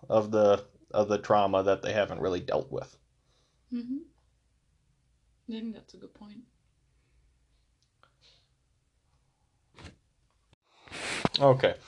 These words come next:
Speaker 1: Now I think we're gonna end up getting a little bit off of the track of childhood trauma. Well, it'll, it'll probably loop back around. Uh,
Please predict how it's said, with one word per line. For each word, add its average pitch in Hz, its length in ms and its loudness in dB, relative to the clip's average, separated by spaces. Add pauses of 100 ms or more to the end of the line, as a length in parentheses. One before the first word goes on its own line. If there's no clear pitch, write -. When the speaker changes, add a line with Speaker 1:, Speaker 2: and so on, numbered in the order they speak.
(400)
Speaker 1:
Now 151 640 4
I 117 580 2 (720)
think 131 240 2
we're 127 100 2
gonna 120 140 4
end 113 180 2
up 107 140 4
getting 113 220 2
a 107 40 2
little 107 220 4
bit 104 300 2 (960)
off 104 280 6
of 101 80 -2
the 104 80 2
track 107 540 4
of 101 420 -2 (920)
childhood 107 520 8
trauma. 110 260 4
Well, 160 400 6
it'll, 185 280 2
it'll 196 140 12
probably 120 300 8
loop 110 200 0
back 98 240 -2
around. - 320 -6 (340)
Uh, - 220 6